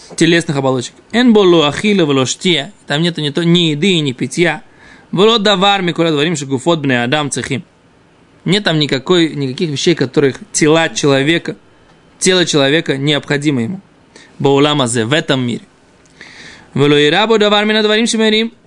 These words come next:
легуфот баулам азе, кигон ишива, вамида, вешина, вамита, веэце, весхок, векецебэм. И там не происходит никаких вещей, которые являются в этом мире.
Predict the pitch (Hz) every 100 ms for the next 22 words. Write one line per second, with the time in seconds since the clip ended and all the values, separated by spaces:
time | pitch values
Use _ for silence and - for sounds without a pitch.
0 | - 190 180 196 208 220 190 214 208 214
1 | 214 180 202 190 175 160 147 139 - 147
2 | 170 175 147 127 131 160 175 139 123 160
3 | 175 147 135 139 190 151 165 190 147 139
4 | - 202 151 143 139 143 135 143 196 233
5 | 226 220 208 247 233 185 170 175 170 185
6 | 185 165 - 151 147 170 160 156 139 165
7 | 151 151 147 123